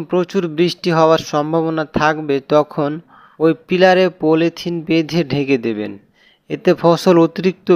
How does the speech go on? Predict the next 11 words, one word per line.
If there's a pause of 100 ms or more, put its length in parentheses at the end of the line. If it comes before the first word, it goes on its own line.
বৃষ্টিতে
নষ্ট
হবে
না। (360)
ব্যাস, (260)
এইভাবে
জমি
প্রস্তুতি
করলে (160)
এবং (580)
বিভিন্ন